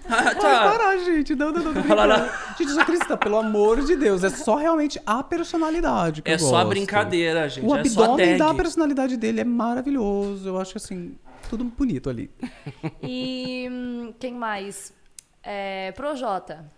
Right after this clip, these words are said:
Speaker 3: Projota, ele é casado, né?
Speaker 2: Ai,
Speaker 3: Mas
Speaker 2: gente, olha,
Speaker 3: se ele não
Speaker 2: sinceramente,
Speaker 3: fosse
Speaker 2: eu não entendi nem que as pessoas gostavam da música. Porque, assim, são boas, são boas, mas eu nunca gostei. Então, assim, pra mim não foi surpresa. A hora que, a hora que tavam gostando muito, eu falei, "Hum, vamos, ah, espero que vocês vão ver o que que é de verdade." Aí acordaram, né? O pessoal acordou depois.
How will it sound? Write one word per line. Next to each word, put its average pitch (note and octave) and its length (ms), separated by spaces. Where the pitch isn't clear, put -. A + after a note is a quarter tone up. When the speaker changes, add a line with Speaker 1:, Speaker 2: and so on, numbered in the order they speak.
Speaker 3:
Projota, A3 340
ele B3+ 120
é B3+ 40
casado, A3+ 560
né? C4+ 100
Speaker 2:
Ai, B3+ 40
Speaker 3:
Mas A#3+ 220
Speaker 2:
gente, A#3 200
olha, A#3+ 200
Speaker 3:
se A#3 100
ele D4+ 120
não C4 100
Speaker 2:
sinceramente, A#3+ 240
Speaker 3:
fosse G#3+ 120
Speaker 2:
eu B3+ 40
não C4+ 80
entendi C#4 200
nem D4 80
que E4+ 60
as E4+ 60
pessoas D4+ 140
gostavam D4 260
da C#4 100
música. F3 480
Porque, F3+ 160
assim, F#3 180
são F#4 280
boas, G#3+ 420
são G4 220
boas, F#3+ 180
mas G3+ 160
eu G#3+ 60
nunca D4 160
gostei. G#4+ 580
Então, E3+ 240
assim, F#3 180
pra G3 140
mim G3+ 80
não C#4 80
foi E4 140
surpresa. C#4+ 480
A - 20
hora E3+ 100
que, - 120
a - 60
hora A3+ 100
que - 80
tavam E4+ 180
gostando D4+ 300
muito, A3+ 260
eu C#4+ 60
falei, C#4 200
"Hum, D#4+ 640
vamos, D4 360
ah, D4 180
espero F4+ 380
que F#4+ 60
vocês F#4+ 100
vão G#4 120
ver G4 100
o F#4 40
que F#4 80
que F#4 140
é - 20
de F#4 80
verdade." C#3+ 560
Aí D3+ 180
acordaram, A#3 600
né? C3+ 220
O - 20
pessoal E3 320
acordou G3+ 320
depois. - 340